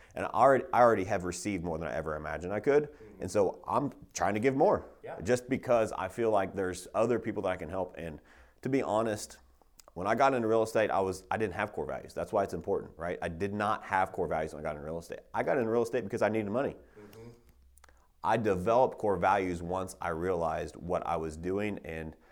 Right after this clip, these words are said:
Speaker 1: how I could help more people. And so that has translated to my life has continually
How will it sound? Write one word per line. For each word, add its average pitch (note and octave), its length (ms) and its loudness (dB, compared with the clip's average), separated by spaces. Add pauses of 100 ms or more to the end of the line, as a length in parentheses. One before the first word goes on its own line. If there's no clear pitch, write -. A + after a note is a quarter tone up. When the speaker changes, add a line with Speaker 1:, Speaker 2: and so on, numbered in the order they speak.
(120)
Speaker 1:
how F2+ 200 2
I E2 60 2
could E2 140 -8
help E2 180 -6
more D2+ 120 -10
people. - 300 -14 (1000)
And E2+ 120 -8
so E2+ 140 0
that F#2+ 200 4
has F2+ 120 -2
translated E2+ 600 -2
to D#2+ 300 -4 (420)
my E2+ 140 -2
life E2+ 280 2
has D2 140 -6
continually F#2 680 -2